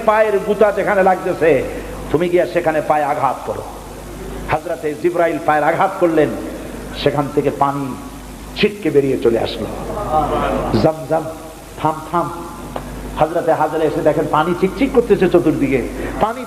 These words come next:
থামানো যায় না, চতুর্দিকে পাথর দিয়ে বেড়া দিতে, তাও থামে না। তারপরে তিনি বলছেন, "জামজাম, মানে থাম, থাম।" পানি থেমে গেল,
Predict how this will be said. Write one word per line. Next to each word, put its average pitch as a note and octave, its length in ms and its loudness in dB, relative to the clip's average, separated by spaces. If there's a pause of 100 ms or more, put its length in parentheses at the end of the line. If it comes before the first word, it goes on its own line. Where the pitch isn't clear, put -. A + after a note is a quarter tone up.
থামানো F4 340 0
যায় G#3+ 140 0
না, E3 200 -2
চতুর্দিকে B3 380 2
পাথর A#3 300 4
দিয়ে A#3+ 180 4
বেড়া G#3+ 200 4
দিতে, F#3+ 220 0
তাও B3+ 280 4
থামে G3 180 2
না। C3+ 180 0 (520)
তারপরে F3+ 380 -4
তিনি F3 160 -2
বলছেন, E3 320 -2
"জামজাম, D4 480 -2 (360)
মানে B3 160 2 (100)
থাম, D4+ 160 4 (120)
থাম।" E4+ 200 4 (1040)
পানি D3 240 -2
থেমে G#3 180 -2
গেল, A3 340 0